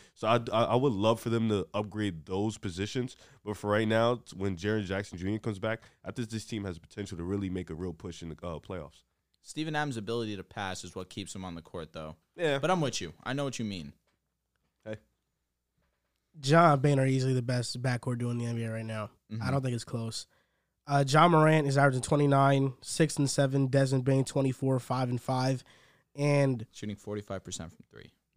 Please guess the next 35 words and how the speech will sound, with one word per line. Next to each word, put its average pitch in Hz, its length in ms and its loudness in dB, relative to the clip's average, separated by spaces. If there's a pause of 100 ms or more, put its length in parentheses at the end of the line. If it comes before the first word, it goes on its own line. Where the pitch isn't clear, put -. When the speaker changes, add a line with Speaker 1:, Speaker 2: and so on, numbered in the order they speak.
(120)
Speaker 3:
I 185 100 4
remember 185 600 4 (800)
two 202 220 6
summer 165 320 2
leagues 135 260 -2
ago. 120 360 -4 (300)
Speaker 1:
Damn. 123 280 -4
Speaker 3:
Not 165 260 4
this 175 240 4
one, 139 140 2
but 131 160 0
the 131 100 -4
one 135 340 -2 (260)
last 135 320 0
year, 123 160 -6
summer 131 260 -2
league, 117 320 -4 (680)
when 135 440 2 (120)
I 143 120 4
was 147 120 2
having 143 220 2
this 131 100 -2
conversation 127 460 0
with 117 80 0
Riv, 117 480 -2
and 127 140 -2
I 131 80 2
was 131 140 2
saying, 127 480 0 (840)
Desmond 202 360 2
Bane 180 180 4
in 151 60 4
summer 147 320 2
league, 117 400 0 (600)
he 208 520 -2